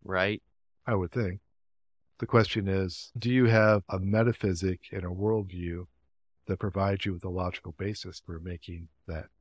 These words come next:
Speaker 2: morality claim?
Speaker 1: So if people are concerned with internal consistency of a worldview, then that, that's a pretty, that's a, that's a really important question.
Speaker 2: Yeah.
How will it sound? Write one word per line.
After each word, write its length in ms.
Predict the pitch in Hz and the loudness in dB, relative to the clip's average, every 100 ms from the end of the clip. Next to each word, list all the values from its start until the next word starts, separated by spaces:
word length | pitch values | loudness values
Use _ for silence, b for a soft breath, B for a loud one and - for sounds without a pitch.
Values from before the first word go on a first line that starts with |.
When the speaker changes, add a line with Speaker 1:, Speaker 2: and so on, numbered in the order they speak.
| _ - | _ -14
Speaker 2:
morality 500 | 87 85 78 82 - | -10 -10 -10 -12 -16
claim? 280 | - 90 - _ _ _ _ | -16 -16 -18 _ _ _ _
Speaker 1:
So 180 | - 110 | 2 2
if 120 | - | 2
people 320 | 127 135 127 | -6 -2 0
are 140 | 113 101 | 0 0
concerned 520 | 98 92 - 98 90 | -4 -6 -4 -4 -4
with 120 | 87 | -8
internal 520 | - 110 117 110 101 95 | -6 -6 -4 -2 -2 -4
consistency 760 | 92 - 90 - 92 - 90 87 | -10 -10 -10 -10 -10 -8 -8 -6
of 160 | 85 | -6
a 40 | 87 | -8
worldview, 840 | 85 90 85 82 85 85 85 82 | -6 -4 -4 -6 -10 -8 -8 -8
then 260 | 85 85 - _ _ - | -8 -10 -14 _ _ -4
that, 160 | 107 - | -4 -2
that's 220 | 98 - | -6 -8
a 40 | |
pretty, 540 | - - 95 87 85 - _ _ | -12 -8 -6 -6 -10 -14 _ _
that's 200 | 95 - | -8 -8
a, 100 | 92 - | -10 -8
that's 180 | 98 - | -8 -8
a 80 | |
really 400 | 85 87 82 82 - _ _ 90 | -10 -8 -6 -8 -12 _ _ -12
important 480 | 85 - 85 - | -12 -10 -12 -12
question. 380 | - 95 - - _ _ | -14 -12 -10 -12 _ _
Speaker 2:
Yeah. 160 | 151 | -4